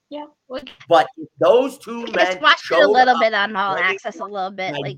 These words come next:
Speaker 3: cry.
Speaker 1: Squashed it a little bit, but I don't know if they've had other conversations since that, since then.
Speaker 3: Yeah. So it would be intriguing to
Speaker 2: We,
Speaker 3: me
Speaker 2: yeah, we don't know.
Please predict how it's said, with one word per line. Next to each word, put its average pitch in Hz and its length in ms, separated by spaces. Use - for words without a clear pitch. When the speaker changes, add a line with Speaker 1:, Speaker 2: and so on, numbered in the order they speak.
Speaker 3:
cry. 156 320
Speaker 1:
Squashed 262 340
it 262 60
a 226 80
little 226 180
bit, 208 200
but 208 100
I 220 100
don't 220 140
know 208 120
if 196 80
they've 190 140
had 185 160
other 175 180
conversations 160 760
since 160 240
that, - 320
since - 280
then. 107 220
Speaker 3:
Yeah. 170 220
So 190 480
it 208 180
would 226 200
be 233 320
intriguing 254 920
to 240 140
Speaker 2:
We, 269 100
Speaker 3:
me 262 80
Speaker 2:
yeah, 214 100
we 220 100
don't 202 200
know. 185 180